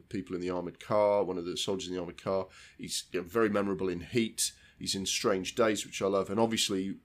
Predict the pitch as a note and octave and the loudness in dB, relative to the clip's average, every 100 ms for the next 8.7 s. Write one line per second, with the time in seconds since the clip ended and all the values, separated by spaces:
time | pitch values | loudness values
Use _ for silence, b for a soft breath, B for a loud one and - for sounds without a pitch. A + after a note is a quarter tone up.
0 | _ - E3 B2+ G#2+ - - A2 G2+ - | _ 4 4 4 0 -4 0 2 2 -2
1 | G2+ F#2+ F#2 F#2+ - B2+ G2 G2 G2 F#2+ | 2 2 2 0 2 6 6 6 6 4
2 | F#2+ G2+ F#2+ F#2+ - A#2+ G2 - G#2+ F#2 | 2 0 -2 -4 -2 -4 -4 -8 -6 -6
3 | E2 F2 - F#2 E2 G2 F2+ - b b | -6 -6 -4 -2 -2 0 -2 -4 b b
4 | G2 G2+ A2 F#2+ - F#2+ F2 - G2+ F2 | -2 2 4 2 2 0 0 2 2 2
5 | E2 F2 - - - - _ b b - | 0 -4 -6 -8 -10 -14 _ b b -2
6 | B2+ F#3+ E3+ C#3+ B2 B2 A#2+ A2 G2+ - | 2 8 10 10 6 6 6 4 0 -2
7 | A2 F#2 F#2+ D#2 E2+ - F#2 F#2 - F#2+ | -2 -2 -4 -4 -4 -6 -6 -4 -2 -2
8 | F2+ F#2 - F2+ E2 E2 D2+ | -4 -4 -2 -2 -2 -4 -6